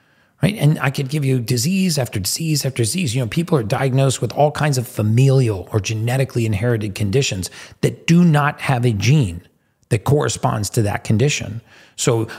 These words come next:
hypertension runs in families. You're not passing hypertension from offspring to offspring.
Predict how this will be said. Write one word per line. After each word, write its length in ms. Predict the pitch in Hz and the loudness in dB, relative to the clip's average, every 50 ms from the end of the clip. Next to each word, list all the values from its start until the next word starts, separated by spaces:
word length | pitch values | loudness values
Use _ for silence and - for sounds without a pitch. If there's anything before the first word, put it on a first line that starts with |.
| - | -8
hypertension 800 | - - 131 135 131 - 151 143 - 127 147 143 - 139 117 104 | -4 -4 -4 -2 -2 -4 -4 -2 0 0 2 2 2 2 2 2
runs 240 | 101 113 123 117 101 | 2 2 2 2 2
in 140 | 123 127 110 | 0 0 0
families. 580 | - 131 135 139 131 113 95 - - - - - - - _ | 0 0 0 0 0 -2 -4 -6 -10 -12 -12 -14 -16 -4 _
You're 120 | - 165 | 2 2
not 200 | 214 226 202 - | 2 2 -2 -4
passing 400 | - - 135 123 - - 107 98 | -6 -6 -4 -4 -4 -4 -4 -4
hypertension 920 | 92 87 - - 110 95 - - 92 - - - 110 95 - - 101 90 | -6 -4 -4 -6 -6 -6 -8 -10 -10 -8 -6 -4 -4 -2 -2 -2 -4 -4
from 220 | - - 95 92 - | -4 -6 -6 -6 -4
offspring 600 | - 98 98 104 - - - - 98 98 95 92 | -4 -4 -2 -4 -4 -6 -6 -4 -2 -2 -2 -2
to 180 | - 113 104 | -2 -4 -4
offspring. 640 | - 98 104 110 - - - - 80 78 98 127 156 | 0 0 0 0 0 -4 -6 -8 -6 -2 0 0 0